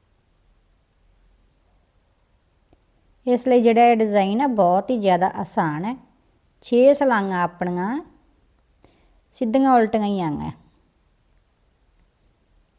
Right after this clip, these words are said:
ਕਿਉਂਕਿ ਦੋ ਕੁੰਡੇ ਉਲਟੇ ਤੇ ਛੇ ਆਪਣੇ ਸਿੱਧੇ ਆਏ ਰਾਈਟ ਸਾਈਡ ਤੋਂ,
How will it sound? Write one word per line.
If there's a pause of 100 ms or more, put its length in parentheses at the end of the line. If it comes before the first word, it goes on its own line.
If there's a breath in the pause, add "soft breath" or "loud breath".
(720)
ਕਿਉਂਕਿ
ਦੋ
ਕੁੰਡੇ
ਉਲਟੇ
ਤੇ
ਛੇ
ਆਪਣੇ (3500)
ਸਿੱਧੇ
ਆਏ (440)
ਰਾਈਟ
ਸਾਈਡ
ਤੋਂ,